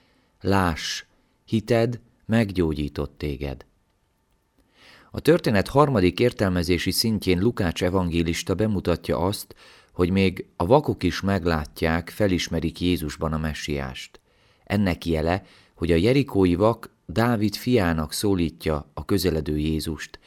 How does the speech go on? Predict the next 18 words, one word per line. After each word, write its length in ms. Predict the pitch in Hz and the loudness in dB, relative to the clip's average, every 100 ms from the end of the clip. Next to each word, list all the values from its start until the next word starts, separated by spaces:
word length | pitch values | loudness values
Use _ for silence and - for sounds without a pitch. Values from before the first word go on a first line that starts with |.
| _ _ _ | _ _ _
A 100 | - | -4
zsidó 260 | 85 101 90 | 0 2 2
hagyomány 460 | 92 95 85 80 | 2 0 0 0
szerint 400 | 80 101 95 92 | -2 0 2 2
ugyanis 360 | 92 90 101 107 | 0 0 0 -2
az 140 | 85 | -2
eljövendő 600 | 80 90 87 85 87 82 78 | 0 2 2 2 0 0 0
messiás 680 | 85 82 - 104 104 104 - - - | -2 -2 -2 -2 -2 -4 -10 -20 -6
Dávid 460 | 85 95 78 80 | 0 2 2 -2
király 380 | - 87 78 73 | -2 -2 0 -4
családjából 800 | - 80 73 69 73 69 - 71 | -2 -2 -2 -4 -6 -6 -6 -8
fog 240 | - - - | -8 -12 -10
megszületni. 800 | 73 - - 71 71 - 76 - _ _ _ _ _ _ _ _ _ _ _ _ - | -10 -8 -8 -8 -10 -8 -8 -8 _ _ _ _ _ _ _ _ _ _ _ _ -6
A 100 | 80 | 2
vakok 360 | 135 151 113 | 4 4 2
felismerésével 1000 | - 139 120 101 90 90 82 90 87 95 | 2 0 0 -2 -2 -2 -2 -2 -2 -2
gyökeresen 760 | 85 113 - 85 80 - 80 80 | -2 -4 -4 -6 -6 -6 -6 -4
ellentétes 840 | 85 82 76 73 78 76 90 - | -4 -4 -6 -6 -8 -4 -6 -8